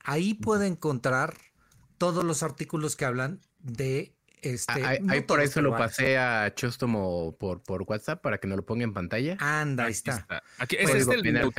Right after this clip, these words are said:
Speaker 2: Federal.
Speaker 1: El,
Speaker 3: Ujú.
Speaker 1: el, el asunto, el asunto es, y es algo muy importante,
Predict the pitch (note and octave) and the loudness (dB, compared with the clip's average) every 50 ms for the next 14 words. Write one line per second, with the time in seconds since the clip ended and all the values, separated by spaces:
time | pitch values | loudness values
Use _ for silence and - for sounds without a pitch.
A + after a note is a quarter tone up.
0 | A#2 A2 A2+ C3+ D#3+ F#3 G3 - - - - - - - - B2+ E3 D3+ F#3 F3+ | 2 2 4 2 2 0 -2 -6 -12 -20 -20 -20 -18 -10 -6 -4 -4 -2 -4 -4
1 | - F3+ E3+ F3 F#3+ - - F#3+ E3+ E3+ E3+ D3 - - G3 G#3 A#3 A#3 G3+ - | -2 0 2 2 0 0 0 2 2 4 4 4 2 2 2 2 0 0 -2 -2
2 | - - A3+ A3+ A3 A3+ - - _ - - - F3+ E3 D#3 D3 C3 - - G3+ | 2 4 6 6 6 4 2 0 _ -14 -8 -4 0 2 2 4 4 4 2 2
3 | A3 A3+ A3+ B3+ A3 G3+ G3 F#3+ G3 F#3+ - - F#3 D#3+ D3+ - - D#3 D3 C3 | 2 0 2 4 4 4 4 4 4 2 2 2 2 2 2 2 2 0 0 0
4 | C3 B2 A2+ A2+ A#2 A#2 C3 D3+ D3+ G3 G3 F#3+ - G#3 F#3 D#3+ C#3+ - C3 B2+ | -2 -2 -2 0 0 0 -2 -2 0 -2 -2 -2 0 0 0 0 -2 -2 -4 -4
5 | C3+ C3+ | -4 -8